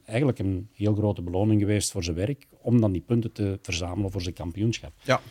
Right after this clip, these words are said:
Speaker 1: Inderdaad, vanuit Sainz zijn standpunt bekeken was het een ander verhaal. En nog maar eens, we spreken nu over een podium of een overwinning of een kampioenschap, dan zijn het andere verhalen dan dat je niks meer kan bereiken.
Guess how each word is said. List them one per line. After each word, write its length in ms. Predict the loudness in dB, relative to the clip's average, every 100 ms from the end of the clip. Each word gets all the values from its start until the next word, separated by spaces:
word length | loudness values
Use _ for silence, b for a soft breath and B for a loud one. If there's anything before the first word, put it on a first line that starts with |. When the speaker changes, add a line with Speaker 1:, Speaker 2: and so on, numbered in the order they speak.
| b b
Speaker 1:
Inderdaad, 440 | -10 -6 4 4 4
vanuit 300 | 0 -2 -2
Sainz 400 | -2 2 2 2
zijn 120 | 0
standpunt 400 | 2 0 2 2
bekeken 380 | 2 0 -2 -4
was 120 | -8
het 80 | -8
een 60 |
ander 260 | -10 -10 -10
verhaal. 340 | -10 -10 -8
En 100 | -2
nog 160 | 0 0
maar 140 | 0 2
eens, 200 | 0 -4 b b b b b b b
we 60 | -18
spreken 360 | -6 -4 0
nu 100 | 2
over 200 | 2 2
een 120 | 0 0
podium 440 | 0 0 0 0
of 120 | -4
een 80 | -8
overwinning 440 | -6 -6 -6 -6
of 100 | -6
een 80 | -8
kampioenschap, 640 | -6 -6 -4 -4 -2 -6 -4
dan 180 | -2
zijn 160 | -2 -2
het 140 | -4
andere 260 | -4 -4 -4
verhalen 380 | -4 -2 -2 -2
dan 140 | -4
dat 100 | -4
je 60 | -4
niks 200 | -4 -6
meer 220 | -12 -14
kan 200 | -12 -12
bereiken. 340 | -12 -14 -18